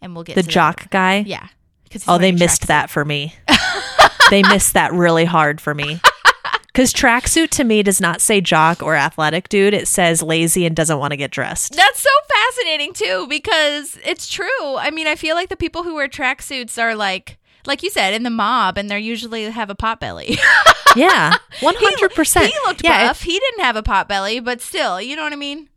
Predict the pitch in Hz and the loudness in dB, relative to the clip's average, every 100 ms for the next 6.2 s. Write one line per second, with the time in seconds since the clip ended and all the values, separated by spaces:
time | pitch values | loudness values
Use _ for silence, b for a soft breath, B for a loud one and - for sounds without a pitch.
0 | _ _ _ - - 240 214 240 277 330 | _ _ _ -4 2 4 4 2 2 2
1 | 226 190 170 226 180 170 185 175 165 165 | 2 2 0 2 -2 -2 -4 -2 -2 0
2 | 214 247 - 160 - 180 170 156 151 - | -2 -2 -4 -4 -4 -6 -4 -4 -6 -10
3 | 170 - 202 196 - 190 185 - 160 147 | -10 -2 -2 -2 -2 0 0 -4 -12 -10
4 | - 185 196 175 160 - 185 165 170 - | -8 -4 -4 -4 -4 -2 2 2 0 -4
5 | 156 170 185 170 - - - - 220 208 | 0 0 0 -2 -6 -6 -6 -6 -4 -4
6 | 139 | -4